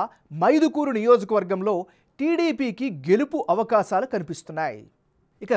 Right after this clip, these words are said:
రెండు సర్వేల్లో మైదుకూరు నియోజకవర్గంలో అభ్యర్థుల మధ్య మారిన ఓట్ల శాతం, అందుకు గల కారణాలను ఇప్పుడు పరిశీలిద్దాం.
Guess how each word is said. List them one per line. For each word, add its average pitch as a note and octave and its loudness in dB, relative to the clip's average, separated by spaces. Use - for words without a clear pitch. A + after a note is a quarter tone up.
రెండు E4 2
సర్వేల్లో G#3 4
మైదుకూరు C#4+ 0
నియోజకవర్గంలో G3+ 0
అభ్యర్థుల G3+ -2
మధ్య F#3+ -2
మారిన E3 -2
ఓట్ల F#3 -4
శాతం, E3 -6
అందుకు C#4 -2
గల A3+ 4
కారణాలను G#3 2
ఇప్పుడు B3+ -6
పరిశీలిద్దాం. E3+ -6